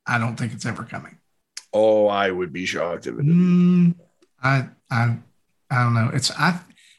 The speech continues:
Speaker 1: I think the issue is probably that it looks like crap, uh, <laughs> and, and they're not gonna release it because that's, like, one of the big kind of selling points. You always hear people talk about, "Oh man, Genshin Impact looks amazing."
Speaker 2: Mm.
Speaker 1: Uh,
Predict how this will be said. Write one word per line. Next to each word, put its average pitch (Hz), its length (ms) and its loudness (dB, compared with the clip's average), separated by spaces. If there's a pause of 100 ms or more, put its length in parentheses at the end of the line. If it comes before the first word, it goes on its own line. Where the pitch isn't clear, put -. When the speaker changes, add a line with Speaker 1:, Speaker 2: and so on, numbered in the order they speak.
(120)
Speaker 1:
I 143 60 0
think 220 260 2
the 185 140 0
issue 156 260 2
is 139 120 2
probably 151 400 2
that 131 140 2
it 147 120 -4
looks 147 340 -2
like - 140 -2
crap, 135 480 -2 (580)
uh, 139 440 4
<laughs> 160 40 -4
and, 147 220 2 (140)
and 147 400 2
they're 147 160 4
not 139 240 4
gonna 131 160 2
release 127 380 2
it 147 120 -8
because 127 380 0
that's, 202 180 0
like, 277 260 0
one 233 140 4
of 226 80 4
the 214 60 2
big 196 320 0 (400)
kind 262 180 2
of 208 60 2
selling 233 340 4
points. 135 400 0
You 190 120 6
always 220 200 4
hear 220 140 2
people 202 200 0
talk 175 120 2
about, 160 160 0
"Oh 170 160 0
man, 180 360 2
Genshin 185 300 0
Impact 170 300 -2
looks 135 180 -6
amazing." 139 560 0 (360)
Speaker 2:
Mm. 104 240 -2
Speaker 1:
Uh, 120 400 0